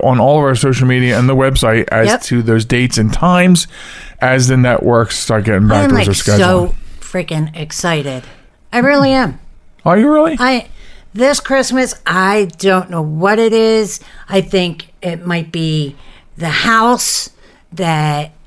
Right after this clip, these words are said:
Speaker 2: I am so excited to decorate this year.
Speaker 1: The house that I'm so sore from painting.
Speaker 2: I know.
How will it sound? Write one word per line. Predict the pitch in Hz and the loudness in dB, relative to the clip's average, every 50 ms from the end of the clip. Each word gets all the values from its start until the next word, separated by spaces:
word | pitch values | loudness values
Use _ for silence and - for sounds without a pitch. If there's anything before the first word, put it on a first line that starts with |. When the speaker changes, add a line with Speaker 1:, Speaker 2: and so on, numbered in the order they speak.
| - | -6
Speaker 2:
I | - 175 180 185 190 | -2 0 0 2 2
am | 185 180 175 170 160 156 156 151 147 147 147 - - - - _ _ _ - | 2 2 2 2 2 0 0 -2 -4 -6 -10 -14 -20 -20 -20 _ _ _ -14
so | - - - - - - - 247 233 233 233 233 233 - - | -8 -6 -6 -4 -4 -2 0 0 2 2 2 2 0 -2 -4
excited | 220 - - - - 226 214 208 208 196 208 196 160 - | -8 -8 -6 -6 -2 0 2 2 2 2 0 -2 -4 -4
to | - 190 175 | -2 -2 -2
decorate | 156 - - 202 202 196 202 220 208 196 196 196 190 185 190 - | -2 -2 -2 0 0 0 -2 -2 -2 0 0 0 -2 -2 -4 -6
this | 196 196 185 - - - | -4 -4 -4 -4 -4 -2
year. | 202 196 190 185 180 180 185 | -2 0 0 0 0 0 0
Speaker 1:
The | 202 196 | 2 2
house | 180 175 220 214 208 220 214 - | 2 2 4 4 4 2 2 2
that | - 220 202 | 0 2 2
I'm | 196 190 202 | 2 2 2
so | - - 226 220 220 | 2 2 2 4 4
sore | - - - - - 269 254 262 285 294 | 2 2 0 0 2 2 4 4 4 4
from | - 220 190 185 | 2 0 0 2
painting. | - - 190 208 220 247 277 294 302 311 320 294 - - - - - - - _ - | 2 4 4 4 4 4 4 4 4 4 2 2 -2 -4 -10 -14 -16 -18 -20 _ -8
Speaker 2:
I | 185 180 170 165 165 165 165 165 160 | -4 -2 0 0 0 0 0 0 -2
know. | 165 165 170 180 180 180 175 170 165 160 156 156 156 | 0 0 0 0 0 2 2 2 2 2 0 0 -4